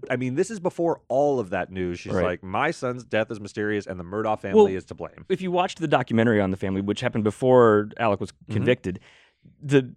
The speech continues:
Speaker 2: like, the friends, the classmates of this kid, people who knew Buster, who knew Stephen Smith, they said this was the rumor around town, what people were saying when it happened.
Speaker 1: Yes.
Speaker 2: So this is new to us because we weren't following, you know, this local South Carolina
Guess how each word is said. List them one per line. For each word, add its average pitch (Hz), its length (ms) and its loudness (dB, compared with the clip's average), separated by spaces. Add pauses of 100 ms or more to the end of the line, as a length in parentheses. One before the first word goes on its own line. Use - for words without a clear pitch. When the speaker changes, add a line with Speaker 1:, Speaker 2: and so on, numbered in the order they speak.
(140)
Speaker 2:
like, 113 260 -2
the 120 80 -2
friends, 151 400 4
the 123 100 -4
classmates 123 520 0
of 110 40 -6
this 110 100 -6
kid, 113 200 -2
people 120 180 -4
who 107 80 2
knew 107 120 0
Buster, 104 420 -2
who 104 100 -2
knew 98 160 0
Stephen 104 280 -4
Smith, 104 320 -6 (180)
they 147 140 -2
said 160 320 -4
this 156 160 -2
was 139 180 -2
the 120 160 2
rumor 131 400 2
around 107 260 0
town, 143 280 -2
what 113 100 -4
people 117 200 -6
were 101 100 0
saying 113 360 -4
when 135 200 4
it 120 80 0
happened. - 420 -4 (140)
Speaker 1:
Yes. 101 400 -2
Speaker 2:
So 147 140 0
this 175 200 2
is 202 160 -2
new 165 300 4
to - 180 0
us 147 320 0 (160)
because 135 220 -2
we 143 60 0
weren't 127 180 0
following, 123 280 2
you 113 40 0
know, 107 60 0
this 107 140 -10
local 113 540 0
South 107 220 -4
Carolina 104 520 -2